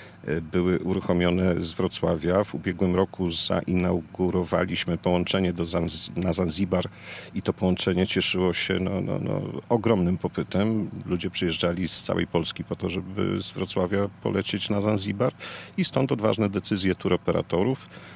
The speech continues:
E, tutaj już symetrycznie zarówno biuro Itaka, jak i biuro tui, mm, oferują, e, no, atrakcyjne nowe, e, kierunki, właśnie wspomniane, wspomniane Emiraty Arabskie, e,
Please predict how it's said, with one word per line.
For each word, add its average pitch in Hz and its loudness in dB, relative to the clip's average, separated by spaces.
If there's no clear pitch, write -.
E, 87 -2
tutaj 101 0
już - 0
symetrycznie 101 2
zarówno 90 0
biuro 90 0
Itaka, 92 0
jak 90 -2
i 90 -2
biuro 87 0
tui, 95 -2
mm, 92 -2
oferują, 92 2
e, - -10
no, 98 -2
atrakcyjne 90 -2
nowe, 87 2
e, 87 0
kierunki, 90 -2
właśnie 82 -2
wspomniane, 85 -2
wspomniane 90 -2
Emiraty 90 0
Arabskie, 104 -2
e, - -14